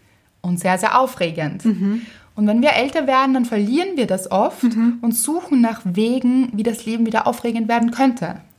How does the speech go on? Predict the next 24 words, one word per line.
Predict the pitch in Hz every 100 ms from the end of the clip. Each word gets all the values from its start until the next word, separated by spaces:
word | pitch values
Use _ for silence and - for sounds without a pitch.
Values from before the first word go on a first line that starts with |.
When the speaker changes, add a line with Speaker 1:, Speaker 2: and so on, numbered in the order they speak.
| -
Speaker 2:
Oh | 208 190 202 185
ja, | 175 165 170 160 165 165 - _ _ -
wie | 196
wir | 202
uns | 196 -
selbst | 202 202 -
wieder | 196 180
spüren | - 254 269 220
können. | 185 175 180 175 - _ _ -
Speaker 1:
Genau. | 208 220 247 185 170 170 - - - -
Und | 214
das | 220 -
funktioniert | 285 277 262 269 262 - 240
nicht | 277 294 -
durch | 254 -
Mittel | 220 226 226 240 262
und | 226 190
Wege, | 196 208 196 202 247
Speaker 2:
Mhm. | 233 208 226 233 233 - _
Speaker 1:
sondern | - 226 226
immer | 233 240
durch | 226 -
uns. | 233 214 196 - - _
Speaker 2:
Mhm. | 196 - 180 185